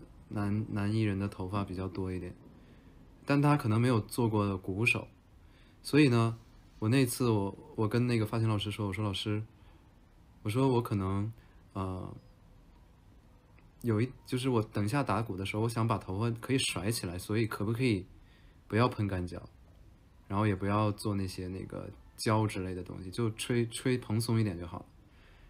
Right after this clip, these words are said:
然后他说：“哦，是吗？”然后就喷起来了。然后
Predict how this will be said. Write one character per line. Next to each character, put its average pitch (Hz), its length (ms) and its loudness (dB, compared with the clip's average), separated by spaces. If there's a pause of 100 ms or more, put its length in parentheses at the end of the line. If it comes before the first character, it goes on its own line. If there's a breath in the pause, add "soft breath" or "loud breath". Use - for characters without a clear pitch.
(120 soft breath)
然 135 100 0
后 123 60 0
他 117 80 4
说 113 300 0 (760)
：“哦， 139 280 0 (420)
是 233 300 2
吗？” 117 360 2 (4000 soft breath)
然 120 120 4
后 123 40 6
就 135 80 6
喷 120 200 2
起 110 120 0
来 90 100 -2
了。 - 180 -14 (880)
然 135 100 6
后 135 260 6